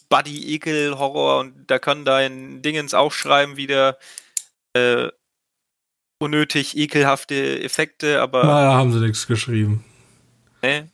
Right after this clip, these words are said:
Speaker 2: Nee, dazu
Speaker 1: Okay.
Speaker 2: haben sie nix. <laughs>
Speaker 1: Ähm.
Speaker 2: Aber, ähm, das kann gut sein, weil er hat, ähm, also der Regisseur hat auch bei den, ähm, Animationen, den Computeranimationen für Star Wars mitgewirkt.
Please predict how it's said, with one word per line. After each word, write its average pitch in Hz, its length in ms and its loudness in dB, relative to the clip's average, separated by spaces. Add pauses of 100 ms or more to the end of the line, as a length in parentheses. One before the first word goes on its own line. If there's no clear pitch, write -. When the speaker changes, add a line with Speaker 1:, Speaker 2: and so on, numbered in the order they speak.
(280)
Speaker 2:
Nee, 127 120 4
dazu 131 300 2
Speaker 1:
Okay. 135 160 4
Speaker 2:
haben 117 140 0
sie 110 60 0
nix. 107 260 -2 (300)
<laughs> 131 260 2 (640)
Speaker 1:
Ähm. 139 520 -8
Speaker 2:
Aber, 247 360 4
ähm, 226 300 2 (200)
das 170 180 2
kann 269 200 2
gut 240 160 2
sein, 220 460 2
weil 196 240 4
er 175 300 0
hat, - 480 -4
ähm, 180 280 4
also 160 200 0
der 160 180 2
Regisseur 156 720 2
hat 160 240 -2
auch 156 380 2
bei 151 260 0
den, 139 580 0 (760)
ähm, 151 300 0
Animationen, 202 1000 4
den 196 80 2
Computeranimationen 185 840 2
für 170 120 -2
Star 185 240 4
Wars 165 160 2
mitgewirkt. 110 580 -4